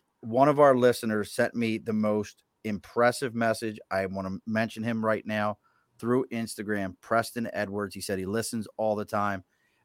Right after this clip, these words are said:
And I'm telling you, his words meant so much to me. I shared it with my wife and my best friend. Preston, this show is dedicated to you. Thank you. Make sure you let everybody know to subscribe and share and like.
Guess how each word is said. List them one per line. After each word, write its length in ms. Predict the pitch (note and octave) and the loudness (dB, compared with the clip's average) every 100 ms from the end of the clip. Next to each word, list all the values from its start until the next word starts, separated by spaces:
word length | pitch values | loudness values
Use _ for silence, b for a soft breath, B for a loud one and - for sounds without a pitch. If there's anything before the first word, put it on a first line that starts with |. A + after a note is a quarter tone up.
| - | -6
And 120 | A2 | -2
I'm 120 | G2 F2 | -2 -4
telling 340 | - A2 A#2 | 0 2 2
you, 220 | A2 A2 G#2 _ _ _ | -2 -4 -6 _ _ _
his 260 | - G#2 F#2 | -6 -6 -6
words 540 | F#2 G#2 A#2 A#2 G#2 | -4 2 4 2 0
meant 240 | G#2+ G#2 | -4 -4
so 320 | - - A#2+ A#2 | -6 -2 0 2
much 320 | A#2 A2+ - | 0 -2 -6
to 140 | A#2 | -6
me. 160 | A#2 G#2+ | -4 -4
I 40 | |
shared 280 | F#2 A2 G2 | -4 -4 -4
it 80 | F2+ | -4
with 160 | F#2+ | -8
my 100 | F#2+ | -6
wife 380 | F#2+ G2+ A2+ A2+ | -4 0 0 0
and 80 | G#2+ | -4
my 80 | G2 | -6
best 340 | - A2 G#2 | -2 -2 -2
friend. 320 | - G#2+ G2 F#2 _ _ _ _ | -6 -6 -6 -10 _ _ _ _
Preston, 500 | - B2 A#2+ A#2+ A2+ - _ _ | 2 2 2 0 -2 -6 _ _
this 280 | G2+ G2 B2+ | -10 0 0
show 280 | - B2+ A#2+ | 2 2 4
is 100 | A2+ | 2
dedicated 560 | A#2+ A2+ A2+ A2+ A2 G#2 | 0 -2 0 -2 -2 -4
to 60 | |
you. 300 | G#2 G#2 G2+ F#2+ _ _ _ | -6 -6 -6 -8 _ _ _
Thank 360 | - A#2+ B2 - | -2 0 0 0
you. 280 | A#2 A2+ - | -2 -2 -2
Make 200 | A#2+ A#2+ | -2 0
sure 200 | C3+ B2 - | 0 0 -2
you 140 | - B2+ | -2 4
let 200 | B2+ B2 | 6 6
everybody 360 | A#2+ A2+ A#2+ | 4 4 4
know 160 | A#2 A#2 | 4 0
to 80 | A2 | -2
subscribe 720 | - F2+ - B2+ B2 A#2+ A2+ G#2+ | -6 -12 0 4 6 6 2 -4
and 100 | G#2 | -10
share 460 | - B2+ B2 A#2+ - | -2 2 4 2 0
and 200 | G#2 A2+ | -4 0
like. 280 | A#2 A2+ | 2 0